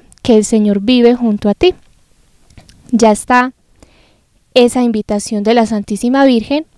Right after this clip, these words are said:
y durante ese año setenta y seis sucedieron siete apariciones todos los primeros sábados de cada mes. De ahí la importancia de ese día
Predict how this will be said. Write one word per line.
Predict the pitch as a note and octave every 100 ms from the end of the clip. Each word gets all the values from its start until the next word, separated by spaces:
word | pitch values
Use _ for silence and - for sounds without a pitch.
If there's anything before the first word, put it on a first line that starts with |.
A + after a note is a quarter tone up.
| - _ _ _ -
y | B3+
durante | B3+ A#3+ A#3 A#3+
ese | A3+ C4+
año | D4 C4+ C4 D4 -
setenta | - C#4 D4 C#4+ D4+
y | C#4+
seis | C#4 B3
sucedieron | A#3+ A3+ A3 G#3+ A#3
siete | - C#4+ C#4 C#4+
apariciones | D4 C#4+ C#4+ C4+ A#3 A#3 C4 - _ _
todos | - A3
los | A#3 -
primeros | A3+ G#3+ G3+ A3
sábados | A#3 A3 A3 A3 A3
de | G3+
cada | - G#3 A3
mes. | C4+ D4+ - - _ - _ _ _ _ _ -
De | A#3
ahí | A3
la | A3 A#3
importancia | C4 A#3 - A3+ G#3 G3+ G#3+ -
de | F#3+ A3+
ese | A#3 D4+ D4+
día | D4 B3 C#4+